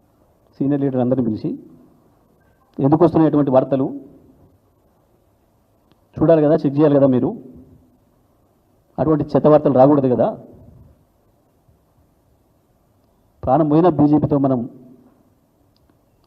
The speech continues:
పొత్తుకు పోవడానికి సిద్ధంగా లేం కదా ఎప్పుడు కూడా. అది ఎప్పటికీ జరగని పని కదా.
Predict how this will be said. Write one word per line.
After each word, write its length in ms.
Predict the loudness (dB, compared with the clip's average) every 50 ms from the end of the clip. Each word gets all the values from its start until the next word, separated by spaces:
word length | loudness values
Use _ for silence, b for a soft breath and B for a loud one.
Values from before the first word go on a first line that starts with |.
| _ _
పొత్తుకు 220 | -10 -6 -4 -4 -4
పోవడానికి 580 | -2 -4 -4 -4 -4 -6 -10 -12 -18 -20 -16
సిద్ధంగా 280 | -14 -8 -4 -2 -2 -2
లేం 180 | 0 0 0 0
కదా 120 | 0 0
ఎప్పుడు 240 | 0 -2 -4 -4 -4
కూడా. 300 | -4 -2 -2 -4 -4 -6 -12 -20 -20 -20 _ _ _ _ _ _ _ _ _ _ _ _ _ _ _ _ _ _ _ _ _ _ _ _ _ _ _ _ _ _ _ _ -6
అది 100 | -4 -2
ఎప్పటికీ 260 | -2 -2 -2 -2 0
జరగని 240 | 0 2 2 2 0
పని 180 | 0 0 0
కదా. 180 | 0 0 -2 -2